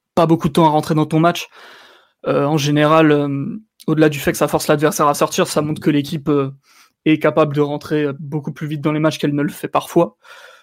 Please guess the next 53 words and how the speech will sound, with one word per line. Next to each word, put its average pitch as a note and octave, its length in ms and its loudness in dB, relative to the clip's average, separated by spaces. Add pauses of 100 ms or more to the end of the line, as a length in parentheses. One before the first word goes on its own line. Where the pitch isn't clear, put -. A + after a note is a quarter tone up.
(180)
Euh, - 520 -8
même D#3 180 -2
s'il D#3+ 220 -2
y - 20 4
a D#3+ 40 4
eu D#3+ 120 0
aussi, D#3+ 540 -2
euh, - 260 -6 (240)
plus D#3+ 300 -2
vers D3+ 160 4
l'automne, D3+ 320 2
beaucoup D3+ 240 -4
de D3 60 -2
buts D#3 200 -4
en, D3+ 60 0
en D3 260 -4
début D3 220 -4
de D3 40 -4
match. D3+ 300 -8 (1040)
Donc, D3+ 400 0
euh, C#3+ 280 4 (800)
euh, D3+ 200 -6
clairement, E3 440 4
une D3+ 100 2
partie D3 300 0
aboutie, D3 320 0
hein, F3 100 2
il D3+ 60 -8
faut - 100 -8
le D3 80 -2
dire. F#3 160 -4
Ça D3 140 -6
faisait D3 160 -8
un C#3+ 100 -6
moment D#3+ 260 -2
que, D3 460 -4 (320)
qu'il - 100 0
n'y C#3+ 60 2
avait C#3 80 -4
pas D3+ 120 6
eu D3+ 40 4
autant D3+ 300 2
de, C#3+ 220 2
de C#3+ 100 -2
constance, D#3+ 580 0
autant D3+ 200 -4
d'occasions, D3+ 500 0 (400)
autant E3 200 2
de D#3+ 60 6
variété E3+ 460 6
même, F3 160 6
je D3 80 0
dirais, E3 300 0